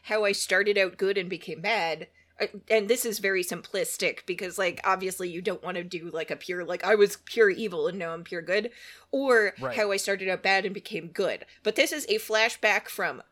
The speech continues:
Speaker 1: right after someone decided to become good to now how they're still kind of good.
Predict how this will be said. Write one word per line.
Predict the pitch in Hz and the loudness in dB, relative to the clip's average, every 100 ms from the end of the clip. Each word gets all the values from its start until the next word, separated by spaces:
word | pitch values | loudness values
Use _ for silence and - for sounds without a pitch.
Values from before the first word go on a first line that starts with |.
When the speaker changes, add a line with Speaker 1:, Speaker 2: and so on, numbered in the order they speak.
| _ | _
Speaker 1:
right | 185 190 214 311 311 | -6 4 6 6 6
after | 240 269 269 277 233 | 6 6 4 2 4
someone | 233 226 220 208 | 4 2 2 0
decided | 202 - 214 214 214 202 | -2 2 4 6 4 0
to | - | -4
become | 196 180 220 190 180 | -6 -4 -2 -2 4
good | 233 185 165 - - - - | 6 6 4 -2 -14 -20 -6
to | - 220 190 190 180 _ _ _ - | 0 2 4 2 -2 _ _ _ -2
now | 208 233 220 220 | 4 6 8 6
how | - 220 | 6 4
they're | 202 196 | 4 0
still | - - 208 180 | -2 2 2 2
kind | - 160 165 | -4 -6 -6
of | - - | -10 -4
good. | 180 92 175 | -4 -4 -10